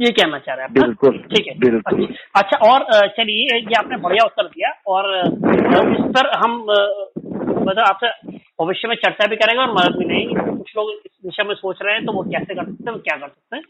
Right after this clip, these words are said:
Speaker 1: अ, एक जेपी भाई, ये भी बताओ कि अभी जैसे हम लोग ये पूरा, अ, देख रहे हैं कि इतने सारे लोग लौट रहे हैं, जो बैंकों का रोल है, मान लें कुछ लोग बैंक लोन लेना चाहते हैं या बैंकों की तरफ जाते हैं, सरकार की योजनाएं आती हैं, सरकार की योजनाओं को लेकर के दो पक्ष हैं।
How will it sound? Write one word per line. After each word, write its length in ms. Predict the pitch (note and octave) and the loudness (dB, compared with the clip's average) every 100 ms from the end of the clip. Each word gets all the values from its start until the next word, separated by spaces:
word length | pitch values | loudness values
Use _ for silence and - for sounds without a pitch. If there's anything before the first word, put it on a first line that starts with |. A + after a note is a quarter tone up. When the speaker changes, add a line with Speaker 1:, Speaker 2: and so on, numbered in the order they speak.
| _ _ _ - - - | _ _ _ -20 -8 0
Speaker 1:
अ, 160 | A#3 A#3+ | 0 2
एक 180 | B3 | 0
जेपी 160 | A3+ B3+ | 0 0
भाई, 180 | C#4 D#4 | 0 2
ये 100 | - | 0
भी 80 | D#4 | 0
बताओ 340 | G#3+ F#3+ G3+ | 0 0 -2
कि 240 | G#3 C#4 A3 | -2 -8 -6
अभी 440 | G3+ B3 B3+ C4 _ F#3 | -4 -2 -4 -6 _ -10
जैसे 280 | F#3+ F#3+ | -8 -6
हम 120 | F#3 G3+ | -4 -4
लोग 280 | G#3+ A3 | -2 -2
ये 40 | A3 | -4
पूरा, 320 | - G3 G3+ G3 - _ _ - | -4 2 4 4 2 _ _ -6
अ, 480 | F3+ F3 E3 E3+ D3+ | -2 -2 -2 -4 -6
देख 260 | D3+ G3 | -4 -4
रहे 120 | F#3+ F3+ | -4 -6
हैं 80 | |
कि 80 | F#3+ | -6
इतने 200 | F#3 G#3 | -8 -6
सारे 240 | - F#3+ F3+ | -4 -4 -4
लोग 260 | F3+ F3+ | -6 -6
लौट 180 | E3+ D3+ - | -4 -6 -6
रहे 100 | D3 | -10
हैं, 100 | D3+ | -8
जो 160 | C#3+ C#4+ | -4 -2
बैंकों 420 | G3+ G3 - D4+ | 0 -2 -4 -2
का 140 | D#4 | 2
रोल 320 | C#4 G3+ F3+ | 2 4 0
है, 140 | C#3+ C#3 - | -2 -10 -12
मान 200 | F#3+ G3 A3 | -4 -4 -2
लें 160 | A#3+ | -6
कुछ 120 | A#3+ - | -6 -6
लोग 100 | A3 | -4
बैंक 280 | G3 G3 G3 | -2 -4 -4
लोन 220 | G3+ G3 | -2 -2
लेना 260 | F#3 F3 E3+ | -2 -6 -8
चाहते 360 | F3 D#3 F#3+ | -6 -6 -6
हैं 100 | F#3 | -8
या 120 | F#3+ | -4
बैंकों 420 | G3+ F3 F3+ G3+ F#3+ | -4 -4 -8 -10 -14
की 100 | G3+ | -4
तरफ 200 | G#3+ E3 | -4 -2
जाते 340 | D#3+ D3 - | -6 -6 -6
हैं, 220 | - - - | -6 -8 -10
सरकार 580 | - _ G3 F#3+ G#3 | -14 _ -4 0 0
की 100 | G3+ | 2
योजनाएं 380 | G#3 F3+ F3+ F#3+ | 0 0 2 2
आती 280 | D3+ - C3+ | 0 -4 -20
हैं, 80 | - - - - - - - - - - - | -20 -20 -20 -16 -14 -14 -14 -16 -20 -20 -10
सरकार 360 | - F#3+ A#3+ B3 | -2 2 4 2
की 100 | D4 | 0
योजनाओं 340 | B3+ A3+ A#3+ | 0 0 -2
को 80 | B3+ | -2
लेकर 200 | B3+ C4+ | -4 -4
के 120 | C4+ | -4
दो 260 | F#3+ A3 A3 | 0 0 2
पक्ष 220 | F#3+ - | 0 -2
हैं। 100 | E3 | -12